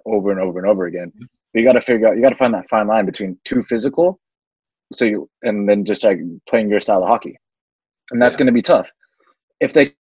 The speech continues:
Speaker 1: can find the fine line, when, when stuff will start to, but man, the fact that the Bolts finally figured out their power play, that's not a good sign for the Stars.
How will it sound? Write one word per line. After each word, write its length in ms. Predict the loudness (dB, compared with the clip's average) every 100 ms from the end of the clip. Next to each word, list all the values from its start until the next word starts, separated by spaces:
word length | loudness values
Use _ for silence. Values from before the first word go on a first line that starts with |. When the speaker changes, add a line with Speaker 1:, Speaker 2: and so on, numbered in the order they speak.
| _ -4
Speaker 1:
can 120 | 0
find 220 | 2 2
the 140 | 0 0
fine 140 | 0
line, 320 | 0 -2 -6 -10
when, 180 | -10 -10 -12
when 340 | -14 -8 -8 -6
stuff 220 | -2 -4 _ _ _
will 80 | -8
start 240 | -4 -6
to, 40 | -6 _ _ _ _ _ _ _
but 160 | -10 -10 _
man, 200 | -8 -8 -10 _ _ _ _ _ -10
the 80 | -2
fact 300 | 4 4 6
that 260 | 4 4 0
the 120 | -8 -4
Bolts 280 | -2 -2
finally 240 | -2 -6 -4
figured 200 | -2 0
out 60 |
their 100 | -2
power 200 | -4 -4
play, 240 | -2 -2 -2 _
that's 120 | -14 -8
not 160 | -8
a 40 | -8
good 180 | -12
sign 120 | -12 -14
for 80 |
the 60 | -16
Stars. 320 | -20 -18 -20